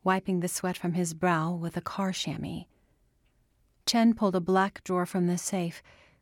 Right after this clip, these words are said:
laid it on the table, and picked up a flat object wrapped in buckskin. "This is what you'll need to use."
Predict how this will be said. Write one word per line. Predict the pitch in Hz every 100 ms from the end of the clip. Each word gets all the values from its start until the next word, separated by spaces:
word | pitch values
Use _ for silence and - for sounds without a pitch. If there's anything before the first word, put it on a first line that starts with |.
| _ 208
laid | 208 196
it | 196
on | 185
the | 180
table, | - 202 190 165 160 - _
and | 190 180
picked | 208 -
up | 180
a | 175
flat | - - 180 -
object | 180 170 160 151 - - -
wrapped | 175 165 -
in | 165
buckskin. | 165 185 - - 151 156 - _ _ _ _ _ _ _ _ _ _ _ _ _ _ _ _ _ _ 180
"This | 185 -
is | 180
what | 180 170 -
you'll | 170
need | 160 151
to | - 143
use." | 120 - - -